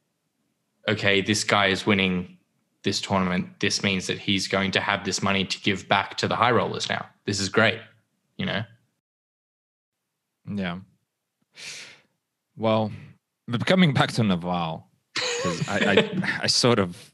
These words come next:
Speaker 2: can't get that image out of my, my head of, you know, people hating on him. And what you said is so, so true, that whatever the guy is doing, whether you agree with it or not, it's not positive.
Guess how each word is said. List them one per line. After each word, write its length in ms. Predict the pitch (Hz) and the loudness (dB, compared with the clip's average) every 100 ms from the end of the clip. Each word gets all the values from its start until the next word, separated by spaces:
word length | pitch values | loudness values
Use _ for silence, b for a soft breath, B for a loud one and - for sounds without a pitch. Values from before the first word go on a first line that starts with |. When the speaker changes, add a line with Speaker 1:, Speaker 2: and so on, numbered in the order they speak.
| _ - | _ 0
Speaker 2:
can't 240 | 127 117 | 2 4
get 180 | 104 87 | 2 0
that 200 | 82 - | -4 -6
image 280 | 85 85 - | -4 -4 -6
out 160 | 80 | -6
of 60 | 80 | -6
my, 320 | 82 80 82 - _ _ _ _ _ _ - | -8 -10 -12 -16 _ _ _ _ _ _ -12
my 180 | 87 87 | -8 -8
head 260 | 85 117 156 | -4 -4 -4
of, 160 | 82 - - | -10 -14 -12
you 120 | - | -8
know, 120 | 87 85 | -8 -6
people 320 | - 98 90 | -4 -2 -2
hating 320 | 92 95 90 | -2 0 0
on 120 | 87 | -2
him. 300 | 87 85 85 - _ - | -4 -6 -6 -10 _ -10
And 340 | 90 87 87 - _ _ _ _ _ _ _ _ _ _ _ _ | -6 -4 -6 -8 _ _ _ _ _ _ _ _ _ _ _ _
what 300 | 131 131 - | 2 2 4
you 60 | 135 | 2
said 280 | - 131 98 | 4 2 2
is 80 | |
so, 540 | - - - 95 90 - | 0 -2 0 0 0 -2
so 280 | - 98 85 | -2 0 0
true, 460 | - - 90 82 - _ - | -4 -6 -6 -6 -10 _ 0
that 420 | 90 87 - - b b _ _ | 2 0 -6 -14 b b _ _
whatever 280 | 104 113 160 | 0 2 2
the 120 | 151 | 2
guy 200 | 117 110 | 2 4
is 120 | 95 | 2
doing, 240 | 92 90 87 | 0 -2 0
whether 200 | 113 147 | 0 0
you 160 | 127 | 0
agree 300 | 95 92 110 | 0 -2 0
with 140 | 117 104 | 2 2
it 100 | 87 | 0
or 120 | 87 | -2
not, 320 | 87 87 82 | -4 -4 -6
it's 200 | 85 - | -6 -4
not 240 | 101 107 - | -2 -4 0
positive. 600 | 104 92 85 - - | -2 0 -4 -8 -16